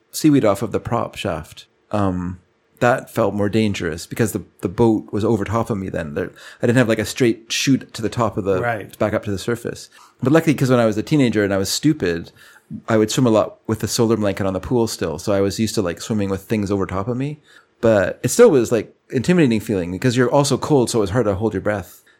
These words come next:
Speaker 1: And so you're, like, trying to do this thing with, and hold your breath, and also, but you also, like, couldn't, like, there's nothing to push yourself off of to zip back to the surface as well.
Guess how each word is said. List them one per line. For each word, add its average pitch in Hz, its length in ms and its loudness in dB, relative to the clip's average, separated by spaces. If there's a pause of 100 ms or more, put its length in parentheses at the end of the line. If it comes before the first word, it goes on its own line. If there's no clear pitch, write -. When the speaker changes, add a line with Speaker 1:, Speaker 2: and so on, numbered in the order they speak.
(100)
Speaker 1:
And 98 100 -6
so 107 160 2
you're, 95 180 2
like, - 240 -2
trying 113 220 0
to 98 60 2
do 113 160 0
this 104 180 0
thing 87 240 -4
with, 90 180 -10 (380)
and 101 100 -2
hold 120 140 0
your 101 100 0
breath, 98 360 0 (220)
and 104 100 -2
also, 98 260 0
but 101 140 0
you 113 280 2
also, 123 300 2
like, 104 180 0
couldn't, 117 220 -2
like, 98 240 -4 (340)
there's 123 120 0
nothing 151 160 6
to 113 80 2
push - 260 -2
yourself - 300 0
off 127 260 0
of 98 240 -2
to 104 100 -2
zip 143 220 -2
back 104 160 -4
to 101 80 -12
the 92 80 -8
surface 107 340 -6
as 90 120 -8
well. 92 320 -4